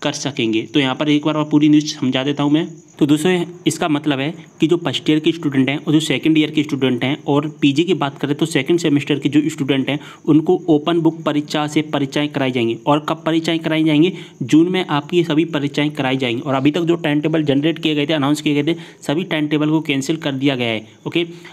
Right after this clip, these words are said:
अब आपकी open book से कराई जाएंगी first year, second year। First year की परीक्षाएं open book से कराई जाएंगी, Second year की परीक्षाएं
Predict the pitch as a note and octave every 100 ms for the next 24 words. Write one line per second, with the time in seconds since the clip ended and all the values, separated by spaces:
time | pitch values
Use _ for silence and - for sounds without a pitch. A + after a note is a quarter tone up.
0 | - - F3 - - D3 D3+ G3 F#3 D3
1 | E3 E3 E3 F3 D#3 D#3 D#3+ E3+ E3 C3+
2 | - E3 D#3+ D3 C#3+ C#3 B2+ - C3+ -
3 | E3 E3 E3 E3 D#3 D3+ D3+ D3+ F3 E3+
4 | - - C3+ D3 D#3 D#3 F3 E3+ D#3+ D#3+
5 | D#3 D#3 E3+ F3 E3+ - D3 D3 F3 F3
6 | E3+ E3+ E3 D#3 D#3 D#3+